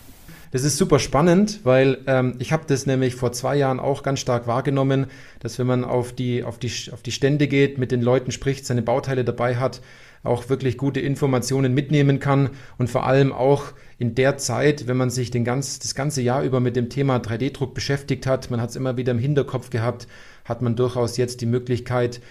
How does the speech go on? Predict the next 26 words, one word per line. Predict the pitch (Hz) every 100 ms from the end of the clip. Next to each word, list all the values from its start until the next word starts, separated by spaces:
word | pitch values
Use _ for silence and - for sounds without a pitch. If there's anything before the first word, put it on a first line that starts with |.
| -
innerhalb | - 120 120 120
von | 120
zwei | 113 - 123
Tagen | 123 104 117 120 120
wirklich | 117 120 104
ganz | 127 127 -
arg | 120 120
viel | 143 139
zu | 135
klären | 123 123 139 143 143 - - -
und | 117 117
seine, | 123 120 120 113 - - _
wie | -
sagt | 110 123
man | 131
so | 120 120
schön, | 131 120
seine | 113 110
Schultern | - 143 139
da | 120 113
ein |
Stück | 107 139
weit | 123 120
zu | 123
entlasten, | 123 104 120 120 - 131 110 - - -
ähm, | 117 117 117 113